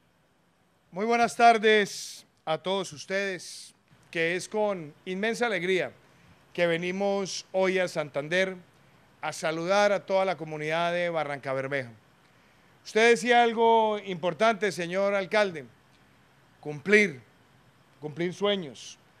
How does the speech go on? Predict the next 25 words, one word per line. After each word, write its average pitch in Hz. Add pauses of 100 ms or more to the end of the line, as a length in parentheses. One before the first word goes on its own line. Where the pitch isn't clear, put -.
(240)
cumplir 156
propósitos. 165 (880)
Yo 190
recuerdo 226
visitando 196
Santander 165 (720)
en 160
campaña, 151 (720)
que 156
a 156
mí 175
me 196
decían 180
muchas 185
voces, 185 (600)
"Duque, 214 (760)
hay 180
que 196
hacer 180
algo 180
porque 156
Bucaramanga, 160
Barranca 151
Bermeja, 160
Yondó, 160